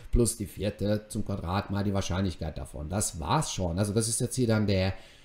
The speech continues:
der Erwartungswert der Quadrate, ne? Also wir hatten es hier dann von den Erwartungswert von den normalen Werten berechnet, jetzt haben wir den Erwartungswert der Quadrate berechnet, sehen Sie ja hier.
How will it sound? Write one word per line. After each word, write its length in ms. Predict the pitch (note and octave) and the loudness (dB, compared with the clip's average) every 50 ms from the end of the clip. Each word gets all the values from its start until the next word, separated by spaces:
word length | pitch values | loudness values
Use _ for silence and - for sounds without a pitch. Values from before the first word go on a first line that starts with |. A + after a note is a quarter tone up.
| - - - - | -20 -20 -18 -10
der 480 | - E2 F2 - - G2+ G#2 A2+ G#2+ F#2+ | -8 -8 -8 -6 -2 2 4 4 4 4
Erwartungswert 1000 | F2 D#2 D2+ D2+ F#2 A#2+ B2+ - B2+ A2+ - - - A2+ A2 G#2+ G#2+ - - A#2 | 2 0 -2 0 0 0 4 4 2 4 4 2 2 2 2 0 0 0 2 4
der 180 | A2+ A2 G#2+ | 4 4 4
Quadrate, 640 | - - G#2+ G#2 G2+ - A2 B2 A#2+ A2 - D#2 D2 | 2 0 0 0 2 2 2 2 2 2 0 -2 -2
ne? 140 | F#2 B2 D#3 | 0 0 2
Also 160 | D#3 B2+ A#2+ | 2 2 2
wir 100 | A#2+ A#2 | 2 2
hatten 180 | B2+ - - B2+ | 2 2 -2 -4
es 100 | - - | -2 -2
hier 100 | B2 A2 | -2 -2
dann 100 | A2 G#2 | -2 -2
von 160 | - A2+ G2 | 0 -2 -2
den 100 | F#2+ F2+ | 0 -2
Erwartungswert 640 | E2+ D#2+ F2 G2+ A#2 - A#2+ G#2+ - A2 G#2+ G2+ - | -2 -2 0 -2 -2 -2 -4 -6 -4 -4 -4 -4 -4
von 120 | - G2+ | -4 -4
den 100 | G2 E2+ | -2 -2
normalen 440 | E2 E2+ F#2 F#2 A2+ D#3 D3 D3 C#3 | -2 -2 -2 2 4 4 4 4 2
Werten 240 | C3+ B2+ - - B2 | 0 0 0 -2 -2
berechnet, 380 | A#2+ A2+ A2+ A2+ - A#2 G#2 - | -2 0 -2 -4 -4 -6 -8 -8
jetzt 120 | G2 - | -6 -6
haben 120 | G2+ F#2+ | -4 -4
wir 60 | G2+ G2 | -2 -2
den 140 | G2 E2+ | -4 -4
Erwartungswert 500 | E2 D#2 E2+ - G#2+ F#2+ - G2+ F#2+ - | -4 -6 -6 -8 -6 -8 -4 -4 -4 -4
der 100 | G2 F#2 | -4 -6
Quadrate 500 | - - F2 D#2+ E2 E2+ G#2+ B2 A#2 G#2+ | -6 -6 -8 -8 -4 -2 -2 -2 -2 -2
berechnet, 500 | D#2+ D#2+ D#2 - C#2+ - - B2 D#3 - | -6 -6 -8 -8 -12 -8 -6 -4 -4 -4
sehen 220 | - F#2 F#2 G#2 G2+ | -6 -6 -4 -4 -2
Sie 80 | F#2+ | -4
ja 60 | E2 E2 | -4 -6
hier. 340 | - D#2 G2 A2 D3+ F3+ | -8 -6 -6 -4 -4 -6